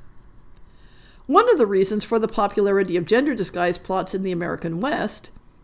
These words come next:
in addition to the simple popularity of the Western setting in general, is that most people had the same starting point. They'd left their previous lives behind and were all establishing new identities. In a sense,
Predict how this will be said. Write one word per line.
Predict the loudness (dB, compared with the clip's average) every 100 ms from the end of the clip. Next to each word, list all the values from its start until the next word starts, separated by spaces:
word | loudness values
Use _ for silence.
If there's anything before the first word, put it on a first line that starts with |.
| -8
in | -4
addition | -2 0 -2 -2 -4
to | -2
the | -2
simple | -2 -4
popularity | -6 -6 -4 0 4 4 4
of | 2
the | 0
Western | 0 -2 -4
setting | -4 -4 -4
in | -6
general, | -2 -2 0 -2 -4 -8 -18 -20 -18 -4 6
is | 6
that | 6
most | 6 4 6
people | 4 4
had | 0 0
the | 0
same | 2 0
starting | 0 0 0 0
point. | -4 -12 -12 -18 -4
They'd | 4 4
left | 6 4 2
their | -2 0
previous | 0 0 0 0
lives | 0 0
behind | -2 -4 -2 -2 -2 -4 -14 2
and | 6
were | 8 6
all | 8 8 6
establishing | 4 0 0 0 -2 -2
new | -2
identities. | -2 -4 -6 -8 -12 -12 -12 -14 -20 -20 -2
In | 2
a | 2
sense, | 2 0 0 -2